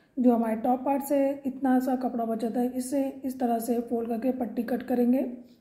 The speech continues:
और ये पट्टी कट करेंगे और डेढ़ इंच की चौड़ी पट्टी कट करके इस पट्टी से हम लोग neck में पाइपिंग लगाने वाले हैं। तो इसको wrong side से attach करेंगे, तो इसीलिए हमने यहाँ पे cut लगाया था, मतलब back में इस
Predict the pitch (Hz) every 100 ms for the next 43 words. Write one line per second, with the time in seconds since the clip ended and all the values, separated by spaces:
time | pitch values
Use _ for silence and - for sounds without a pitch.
0 | _ 269 247 262 285 294 277 269 254 262
1 | 262 277 262 240 208 233 233 240 247 247
2 | 277 269 247 233 233 - 240 262 240 247
3 | - 262 - - - - - 359 277 285
4 | 277 285 269 285 294 247 262 254 240 240
5 | 254 294 277 240 247 240 226 226 233 226
6 | 226 254 302 330 311 - 311 277 247 254
7 | 277 285 302 285 285 262 - 254 247 254
8 | 262 - - - - _ 311 269 262 311
9 | 294 294 262 262 285 277 240 247 240 247
10 | 247 247 262 254 262 262 247 247 233 233
11 | 208 220 208 247 269 254 -